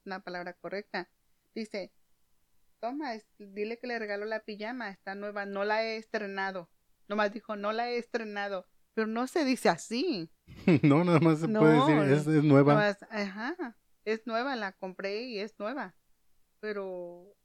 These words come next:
Speaker 1: ellos, como son con tanta educación, dicen, "No la he estrenado."
Speaker 2: Oh, sí. Sergio le da las gracias a Angélica y les recuerda, ahí les recuerda que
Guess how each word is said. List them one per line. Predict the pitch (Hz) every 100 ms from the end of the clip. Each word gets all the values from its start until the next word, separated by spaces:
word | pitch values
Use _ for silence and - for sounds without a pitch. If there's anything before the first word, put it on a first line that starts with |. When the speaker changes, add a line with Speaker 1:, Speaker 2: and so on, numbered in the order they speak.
| _ _ _ _ _ _ _ _ _
Speaker 1:
ellos, | 233 214 190 -
como | - 220 190
son | 214 214
con | 233 220
tanta | 220 214
educación, | 233 233 226 220 269 302
dicen, | 214 - 185
"No | 185 202
la | 226
he | 226 214
estrenado." | - 208 196 185 180 170 _ _ _ _ _ _
Speaker 2:
Oh, | 104 92
sí. | 87 - 101 - _ _ _ _ _ _ _ _ _ _ _ _ _ _ _
Sergio | 120 107 127
le | 135
da | 123 117
las | 123
gracias | 127 123 - 131 -
a | 127 127
Angélica | 131 147 131 127 135 131 - _ _ _ _ _ _ _
y | 117 110
les | 110 110
recuerda, | 110 - 127 123
ahí | 110
les | 127
recuerda | 127 120 123 120 127
que | - 101 95